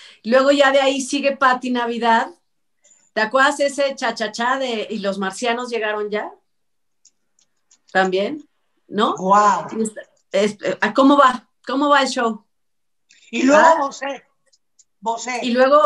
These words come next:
Speaker 1: Miguel Bosé, "Seré tu amante bandido", y, y el
Speaker 2: Ajá.
Speaker 1: bambú y todas esas cosas, que hable, y ya después, este, y que cierre, por supuesto, ya como estrella del show,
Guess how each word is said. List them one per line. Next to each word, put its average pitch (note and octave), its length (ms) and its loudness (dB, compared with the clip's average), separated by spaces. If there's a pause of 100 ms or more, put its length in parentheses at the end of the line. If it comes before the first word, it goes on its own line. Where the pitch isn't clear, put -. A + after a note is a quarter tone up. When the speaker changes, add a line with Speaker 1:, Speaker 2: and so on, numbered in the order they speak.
Speaker 1:
Miguel B3+ 380 -4
Bosé, C#4 380 0
"Seré B3+ 300 -6
tu C4 120 -4
amante B3+ 400 -6
bandido", A3+ 680 -6 (420)
y, G3+ 380 -6
y G3+ 40 -6 (100)
el G3+ 100 2
Speaker 2:
Ajá. G3+ 80 2
Speaker 1:
bambú A#3 520 0
y A#3 140 2
todas A#3 240 2
esas A3+ 260 -2
cosas, C4+ 580 0 (100)
que A3 140 0
hable, A#3 560 2
y G3 180 -8
ya G#3 180 0
después, G#3 520 -6
este, D#3+ 800 -8 (680)
y C#4+ 160 -2
que D#4 160 4
cierre, C#4+ 540 4
por A#3+ 180 -6
supuesto, G#3+ 540 -4
ya G3+ 240 -2
como A3+ 220 -4
estrella G3+ 560 -2
del G#3+ 140 -4
show, A#3 540 0